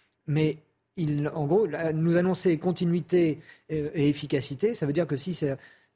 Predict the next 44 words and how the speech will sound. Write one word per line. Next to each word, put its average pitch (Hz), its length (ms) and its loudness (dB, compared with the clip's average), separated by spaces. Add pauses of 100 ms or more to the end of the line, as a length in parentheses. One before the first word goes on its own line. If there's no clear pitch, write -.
(140)
ça - 160 -6
veut 143 80 2
dire 196 120 2
que 139 120 -8
tout 202 120 -6
ce - 60 -8
qu'on 165 80 0
vient 156 160 2
de 139 160 0
traverser, 139 500 -2
c'était 139 260 -4
vachement 151 280 -2
bien, 160 320 0
et 156 80 -4
on 143 80 -2
continue. 156 440 0 (360)
Si, 147 240 -4 (260)
s'il 160 240 0
faut, 151 260 2 (140)
si - 140 -2
on 196 60 4
est 208 80 4
dans 180 80 2
la 165 100 4
continuité, 160 540 2
c'est 196 120 0
que - 60 -2
ça 170 120 2
lui 170 120 0
plaît. 160 300 0 (840)
Ben, 170 340 -2
on 170 120 2
est 170 100 4
quelques-uns, 190 480 2
je 185 100 -4
pense, 151 300 -2
dans 135 160 -2
ce - 80 -10
pays 180 180 2
à 139 80 0
pas 170 300 0
être - 120 -6
franchement 190 520 0
d'accord. 127 380 2